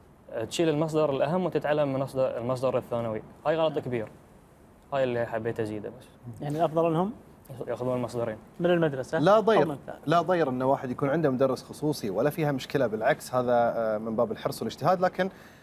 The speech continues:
Speaker 3: مثل ما قال، آه، خالد يجب، يجب يعني أن الواحد يستفيد بشكل كبير وتام من ال-، المدرس في الحصص، لأن، آه، فعلًا سبحان الله في بعض ال-، بعض المسائل، آه، آه، أو بعض المواضيع،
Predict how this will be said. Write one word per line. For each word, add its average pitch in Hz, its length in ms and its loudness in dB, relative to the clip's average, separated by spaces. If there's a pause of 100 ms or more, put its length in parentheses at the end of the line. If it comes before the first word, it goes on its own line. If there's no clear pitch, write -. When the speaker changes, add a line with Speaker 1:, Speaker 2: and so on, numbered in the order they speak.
(160)
Speaker 3:
مثل 127 200 -2
ما 131 300 0
قال، 139 280 4
آه، 107 640 2
خالد 196 500 2
يجب، 120 280 -2 (400)
يجب 123 400 -2 (100)
يعني 113 380 -2
أن 113 100 -6
الواحد 120 320 -2
يستفيد 123 400 -8
بشكل 135 300 -4
كبير 127 340 0
وتام 147 520 2
من 131 180 2
ال-، 123 60 -4 (580)
المدرس 113 720 0
في 113 340 -2
الحصص، 190 680 0 (340)
لأن، 123 260 2
آه، 107 720 0
فعلًا 120 260 -2
سبحان - 300 -2
الله 139 120 0
في 131 140 -4
بعض 156 240 0
ال-، 131 120 -2
بعض 143 400 -2
المسائل، 135 640 -2
آه، 85 40 -14
آه، 104 560 -8
أو 104 100 -4
بعض 123 220 -2
المواضيع، 117 480 0